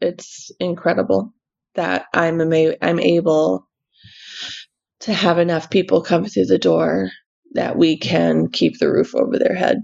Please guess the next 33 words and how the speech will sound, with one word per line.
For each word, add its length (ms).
It's, 360
and 420
on 140
top 280
of 80
that, 360
li-, 140
like 260
I 80
said, 260
with 160
the 100
employees, 760
be 220
able 260
to 460
afford 760
the 80
staff 600
to 160
care 300
for 180
them. 440
So 480
I 120
have 180
yet 280
to 140
pay 220
myself, 800
<laughs> 40
but, 180
um, 640